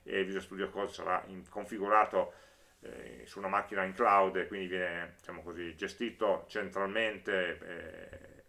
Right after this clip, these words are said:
co-, con degli automatismi anche per la consegna del compito, ma questi sono dettagli. Alla fine all'esame vi troverete davanti una finestra di Visual Studio Code uguale a quella che usiamo in laboratorio, uguale a quella che avete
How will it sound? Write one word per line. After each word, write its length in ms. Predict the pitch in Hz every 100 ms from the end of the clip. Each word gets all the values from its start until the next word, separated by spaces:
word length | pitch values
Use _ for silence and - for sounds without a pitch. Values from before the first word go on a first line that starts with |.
| _ _ -
co-, 240 | 95 -
con 160 | - 90
degli 160 | 92
automatismi 560 | 92 113 98 92 117 104
anche 200 | 92 101
per 100 | 98
la 60 | 95
consegna 360 | 101 95 101
del 120 | 101
compito, 720 | 98 101 98 123 135 - - -
ma 100 | -
questi 200 | 143 113
sono 140 | 107
dettagli. 480 | 98 - 87 78 82
Alla 140 | 110
fine 240 | 123 143 110
all'esame 400 | 110 135 139 123
vi 60 |
troverete 440 | 98 110 110 107 101
davanti 340 | 107 110 92
una 120 | 92
finestra 360 | 85 117 139 120
di 60 | 104
Visual 280 | 113 120
Studio 300 | 123 127 127
Code 300 | 139 127 131
uguale 320 | 117 117 135 120
a 20 |
quella 200 | 120 110
che 100 | 104
usiamo 320 | 98 120 110
in 60 | 95
laboratorio, 560 | 95 107 127 131 139
uguale 200 | 113 113
a 20 | 110
quella 200 | 107 98
che 80 |
avete 380 | 98 101 - -